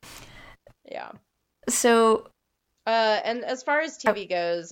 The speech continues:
Speaker 1: I, my semester ended rough, and I've been working on a lot of projects that are very good, but also very, like, uh, um,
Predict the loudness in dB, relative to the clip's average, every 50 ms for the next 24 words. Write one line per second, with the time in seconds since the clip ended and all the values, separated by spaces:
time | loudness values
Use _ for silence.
0 | -10 -4 -2 -2 0 0 0 -2 -2 -2 -2 -2 -2 -4 -6 -6 -8 -10 -12 _
1 | _ _ _ _ _ _ _ _ _ _ _ _ _ _ _ _ _ _ _ _
2 | _ _ _ _ _ _ -2 2 4 4 4 2 -2 -2 -2 0 0 0 0 2
3 | 2 2 2 2 4 4 4 4 2 -2 -6 -4 -2 0 0 2 2 2 0 0
4 | 0 0 -2 -4 -2 -2 -4 -2 -2 -6 -4 -4 -2 -2 0 2 2 2 2 0
5 | -2 _ -6 -6 -4 -2 -4 -6 -6 -8 -8 -6 -6 -4 -4 -4 -4 -2 -2 -2
6 | -2 -2 -4 -4 -6 -8 _ -2 0 2 2 2 2 -2 0 0 2 2 2 0
7 | -2 -4 -6 -6 -4 -2 -2 0 0 0 -2 -2 -4 -4 -6 -6 -4 -4 -4 -2
8 | -2 -6 -8 -10 _ -20 -18 -12 -6 -4 -4 -2 -2 -4 -4 -6 -6 -6 -6 -4
9 | -4 -6 -6 -6 -6 -8 -8 -10 -12 _ _ _ _ _ _ _ _ _ _ _
10 | _ _ _ _ _ _ -20 -20 _ _ _ _ _ _ _ _ _ _ _ _
11 | _ _ _ _ _ _ -8 -8 -6 -6 -8 -10 -14 -16 -16 -18 -20 -20 -20